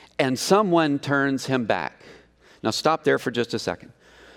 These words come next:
because he says, "Strays for the truth." Or some of your translations say,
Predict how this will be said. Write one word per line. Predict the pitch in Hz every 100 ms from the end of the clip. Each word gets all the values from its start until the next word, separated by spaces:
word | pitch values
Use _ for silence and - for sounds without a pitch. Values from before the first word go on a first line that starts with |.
| - _
because | 143 131
he |
says, | 123 131
"Strays | - - 156 170 -
for | 147
the | 127
truth." | 110 82 - _ _ _ _ _ _ _ _ _ _ _ _
Or | - 160 151
some | 139 170
of |
your | 180
translations | - 151 131 143 135 135 120
say, | 139 127 123 117